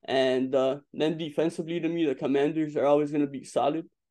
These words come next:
And really, it's because of their head coach, Ron Rivera. He's one of my favorite coaches in the league. He's been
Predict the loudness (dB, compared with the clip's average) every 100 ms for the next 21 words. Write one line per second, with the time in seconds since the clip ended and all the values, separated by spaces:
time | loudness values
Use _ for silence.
0 | _ -2 2 2 2 -2 -4 -2 -2 2
1 | 0 2 0 0 2 2 2 0 2 0
2 | 0 2 2 0 _ -10 -10 -12 -12 -2
3 | 0 2 2 0 0 2 4 2 0 -10
4 | _ -4 0 2 0 -4 -8 -4 -2 -2